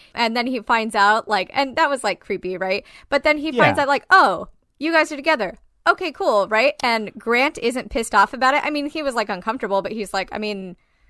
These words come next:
Speaker 1: yeah, she's my girl," like, you know, and he's like, "Oh, okay." But there's no, like, toxic, like, "What the blah, blah, blah," you know? Like,
Speaker 2: Yeah.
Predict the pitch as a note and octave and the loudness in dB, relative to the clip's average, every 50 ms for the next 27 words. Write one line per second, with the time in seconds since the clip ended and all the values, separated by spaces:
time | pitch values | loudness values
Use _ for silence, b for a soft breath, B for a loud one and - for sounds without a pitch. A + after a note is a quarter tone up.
0 | _ _ _ _ _ - - A3+ B3 C4+ B3 A3+ - - A3+ A3 - A3+ G#3 G#3+ | _ _ _ _ _ -6 -2 2 4 4 4 4 0 -4 -10 -8 -8 -8 -4 0
1 | B3+ C#4 B3+ A3 A3 G#3+ G#3+ G3 F#3 F#3 F#3 - G3+ G#3 G#3 G3 G3 G#3 - A3 | 2 2 4 4 4 2 0 0 -2 -4 -4 -4 -6 -2 0 0 0 0 -2 -4
2 | A#3+ A#3+ A#3+ - G3+ - - b b b b - D#4+ B3 A3+ C#4 C#4 - B3 F#3+ | -4 -6 -4 -4 -4 -6 -6 b b b b 2 2 2 2 0 -2 -4 -6 -6
3 | F#3 F3+ - b b b b C4 C4 C#4 C4+ C4+ C4 A#3+ C4 C4 C4 C4 B3 A3 | -6 -8 -12 b b b b -2 2 2 2 2 2 0 0 2 4 4 4 2
4 | G3+ - - G#3+ A3 - - A#3 - G3+ G3+ - A#3 B3 B3 D4+ F4+ E4+ - - | 2 0 0 0 0 0 -2 -6 -6 -6 -6 -6 -8 -8 -6 -4 -4 -4 -6 -8
5 | D4+ C#4+ C#4 B3+ G4+ G4+ G4 G4 F4+ D#4 A4 G#4+ G#4+ A#4 A#4+ A#4+ A4+ F#4 D4+ B3+ | -14 -14 -8 -2 -2 0 0 0 -4 -4 -6 -8 -4 -4 -2 0 2 4 4 4
6 | A#3 A#3+ A#3+ A#3 A3+ A3 C4 C#4 C4 A3+ D#3 C3+ A2+ G2+ G2+ | 2 2 0 0 2 2 2 4 4 4 4 4 2 0 -4